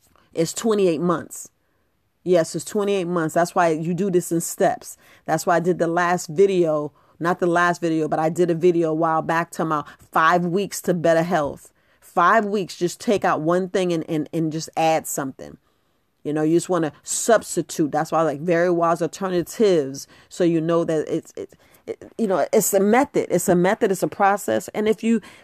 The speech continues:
and if you slip up, it's okay. It is okay. It's all right to have a cheat day. Like I said, if you can do, if you could do ninety ten, like I know I said eighty twenty, but you know, that's relationships. <laughs> Well, if you do ninety ten, it's cool.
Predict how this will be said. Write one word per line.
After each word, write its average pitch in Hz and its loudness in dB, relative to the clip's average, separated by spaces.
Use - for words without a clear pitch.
and 247 4
if 233 2
you 247 4
slip 262 2
up, 247 0
it's 254 -2
okay. 247 2
It 196 4
is 226 4
okay. 233 4
It's 175 2
all 175 4
right 208 2
to 220 4
have 214 2
a 202 -2
cheat - -2
day. - 2
Like - 0
I - 2
said, - 0
if 185 0
you 220 -2
can 214 0
do, 196 2
if 180 4
you 233 2
could 220 2
do 202 4
ninety 196 4
ten, 180 2
like 156 0
I 156 0
know 170 0
I 208 2
said 196 0
eighty 196 2
twenty, 214 0
but 160 -6
you 156 -4
know, 151 -2
that's 175 -2
relationships. 175 0
<laughs> 185 -8
Well, 165 -4
if 160 -6
you 214 -2
do 190 0
ninety 185 0
ten, 233 0
it's 240 -6
cool. 339 2